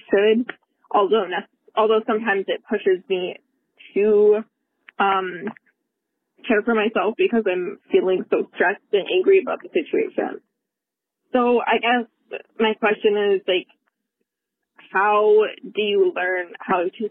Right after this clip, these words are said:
separate the two, and how do you remain present in somebody's life, um, while also taking more time for yourself, um,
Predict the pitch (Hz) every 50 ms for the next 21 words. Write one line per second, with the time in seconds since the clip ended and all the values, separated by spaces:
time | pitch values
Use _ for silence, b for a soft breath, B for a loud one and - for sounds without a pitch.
0 | _ - 185 175 - 202 196 185 180 - - - - - - - 202 202 196 185
1 | - 208 - - 190 185 190 190 190 185 190 185 165 - - - 214 208 208 202
2 | 196 190 190 196 196 196 190 196 202 240 _ _ _ _ _ _ _ _ _ _
3 | _ _ _ _ _ _ - - - 220 202 196 190 208 208 208 196 - - -
4 | - _ _ _ _ _ - 214 208 214 208 - 208 196 190 196 196 190 196 202
5 | - 185 175 175 180 185 190 - - - _ _ _ - - _ _ _ _ -
6 | 190 190 190 180 175 165 165 - - - - - - _ _ _ _ _ _ _
7 | _ _ _ _ _ _ - 208 202 180 196 190 185 180 180 180 175 170 - -
8 | - 175 175 - - - 185 180 180 180 180 175 160 - - _ _ - - 220
9 | 196 196 - 185 180 175 180 180 180 185 - - 185 185 180 180 180 - 190 190
10 | 185 180 - - - 180 180 180 190 - - - _ _ - _ _ _ _ _
11 | _ _ _ _ _ - - 190 170 - - - 50